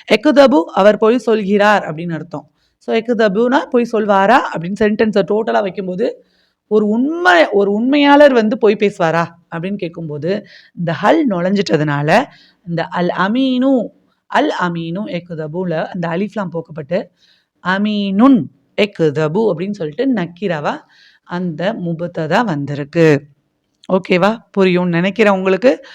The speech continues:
So, முபுத்ததா நக்கீராவா வரக்கூடிய பிளேஸ்ல இதுவும் ஒண்ணு. அடுத்தது வந்து, மூணாவது பாயிண்ட்ல முபுத்ததா எப்படி நக்கீரா வரும் தெரியுமா? அதாவது, இலாஃபத் நான் சொல்லி கொடுத்துருக்கேன் உங்களுக்கு இஸ்மோடைய அடையாளத்துல. இரண்டு இஸ்முகளை இணைச்சு,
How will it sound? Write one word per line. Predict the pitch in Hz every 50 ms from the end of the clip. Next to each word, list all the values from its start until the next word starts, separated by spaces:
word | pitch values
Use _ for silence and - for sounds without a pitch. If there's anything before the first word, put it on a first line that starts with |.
| - _ _
So, | _ - - 208 202 190 165 156
முபுத்ததா | 160 175 175 240 254 - 277 254 247 240
நக்கீராவா | 214 175 160 165 - - 202 190 185 180 185 190
வரக்கூடிய | 175 170 160 165 170 - 156 151 160 202 226 - -
பிளேஸ்ல | 156 151 151 147 - - - - 508 - - _ _ - - _ _ _
இதுவும் | - 202 202 214 170 151 139 131 139 156 208 240 233 190 151 139
ஒண்ணு. | 127 123 123 139 - _ _ _ _ _ _ _ _ _ _ - - - _ _ _ _ - - - - -
அடுத்தது | _ - 226 262 320 381 - - 403 392 392 381 349 247
வந்து, | 202 190 180 175 170 160 185 220 233 196 175 175 202 247 185 - 190
மூணாவது | 190 220 269 311 359 370 370 381 320 277 233 247 - 214
பாயிண்ட்ல | 190 180 180 185 160 - 190 165 151 151 175 240 254 202
முபுத்ததா | 214 240 220 311 311 311 302 285 254 202 185
எப்படி | 190 185 185 254 262
நக்கீரா | 233 190 180 170 - 226 - 214 196
வரும் | 170 170 160 180 185
தெரியுமா? | 175 185 151 151 156 165 180 185 165 147 - - _ _ _ _ _ _ _ _ _ _ _ _ _ _ _ _ _
அதாவது, | _ - 190 190 196 202 202 214 285
இலாஃபத் | 254 233 247 269 285 311 311 302 - 233 - - -
நான் | - 190 202
சொல்லி | 202 - 220 196
கொடுத்துருக்கேன் | - 202 185 160 170 180 165 214
உங்களுக்கு | 208 190 175 170 170 214 202 190
இஸ்மோடைய | - - 302 294 180 170 160 156
அடையாளத்துல. | 156 160 165 160 156 151 - 180
இரண்டு | - 208 214 262 311 302 285 262 233
இஸ்முகளை | 214 208 - - 262 254 240 214 180 170 175 190
இணைச்சு, | 226 240 - - - 208 180 180 214 285